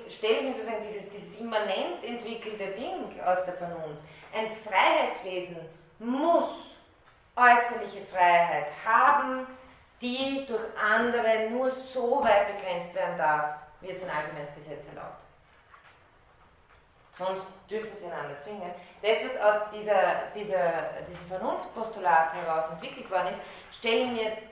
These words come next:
sozusagen auf die andere Seite und betrachte das Ganze, äh, als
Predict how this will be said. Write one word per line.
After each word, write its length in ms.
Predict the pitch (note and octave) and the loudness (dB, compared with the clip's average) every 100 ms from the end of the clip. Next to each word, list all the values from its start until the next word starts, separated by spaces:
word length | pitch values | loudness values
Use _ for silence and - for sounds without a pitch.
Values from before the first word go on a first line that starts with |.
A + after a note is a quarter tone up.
| - | -20
sozusagen 320 | - G3 G#3+ F3 | -18 -6 -4 -4
auf 160 | E3+ | -6
die 100 | F3 - | -8 -6
andere 420 | F3 - - G3+ | -2 -2 -2 -2
Seite 520 | G3+ F#3 F3 A#3 G#3+ | 2 4 4 2 -2
und 140 | G#3+ G3+ | -2 -4
betrachte 480 | G3 F3+ F3+ F#3 - | 0 4 6 4 -2
das 120 | - | -6
Ganze, 340 | F3+ F3+ G3+ G3 G3 G3 - - | -6 -4 0 0 0 -6 -16 -4
äh, 360 | F#3 F#3+ F3+ F3 F3+ - F#3+ | 2 6 8 6 2 -2 4
als 480 | F#3 F#3 F#3 - | 6 4 -2 -10